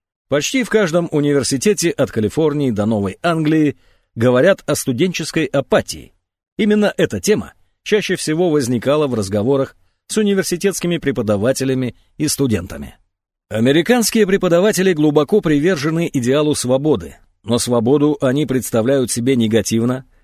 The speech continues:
хотя следовало бы дополнить эту идею позитивной, а именно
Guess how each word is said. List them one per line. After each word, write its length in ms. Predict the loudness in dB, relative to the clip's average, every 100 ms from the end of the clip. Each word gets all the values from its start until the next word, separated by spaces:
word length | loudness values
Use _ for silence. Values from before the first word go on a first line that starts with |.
| _
хотя 300 | -2 0 0
следовало 520 | 2 2 2 2 0
бы 240 | 2 0 0
дополнить 680 | 0 2 2 2 2 -2 -2
эту 320 | -2 0 -2
идею 300 | 0 2 2
позитивной, 720 | 0 0 0 0 -2 -2 -8 -12
а 120 | -10 -4
именно 500 | 0 0 0 0